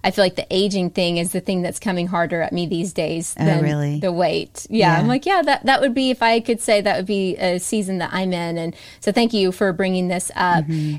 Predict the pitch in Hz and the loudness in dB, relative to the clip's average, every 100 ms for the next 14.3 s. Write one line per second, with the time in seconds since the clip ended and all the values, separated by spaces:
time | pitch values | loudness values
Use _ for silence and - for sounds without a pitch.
0 | - 233 208 208 226 262 - 349 427 - | 0 2 4 2 0 -2 -2 0 0 0
1 | - 208 202 175 180 190 180 175 - 185 | 0 0 2 0 0 0 0 0 0 2
2 | 175 170 165 170 - - - - 240 320 | 2 2 -2 -4 -10 -20 -8 2 2 4
3 | 381 233 180 165 - _ _ 185 196 180 | 2 4 4 2 -2 _ _ 2 4 4
4 | 175 - - - - 175 - 208 196 214 | 0 -2 -6 -4 -6 -6 -4 -4 2 4
5 | 226 220 208 202 190 180 180 180 185 175 | 4 4 0 2 0 0 -2 -2 -2 -2
6 | 180 180 175 175 - - 190 175 165 170 | -2 0 0 0 -4 -4 -2 0 -2 -2
7 | - 185 - - 196 185 202 196 190 180 | 0 0 0 -2 0 0 0 0 0 0
8 | 170 170 170 160 160 165 156 - 208 202 | 0 0 -2 -2 -2 -2 -4 0 2 2
9 | 202 196 196 190 175 165 170 165 - 247 | 0 0 0 2 2 0 -2 -4 -4 0
10 | 202 - - - - - 226 311 - 247 | 2 0 -8 -16 -18 -2 2 2 4 4
11 | 240 240 208 202 175 208 202 190 185 190 | 4 4 4 4 4 4 4 2 2 2
12 | 185 180 - - - - - _ - 214 | 2 2 -4 -14 -16 -18 -20 _ 2 4
13 | 196 190 - _ _ 202 254 294 349 320 | 4 2 -4 _ _ 2 4 6 4 4
14 | 285 254 240 | 6 6 4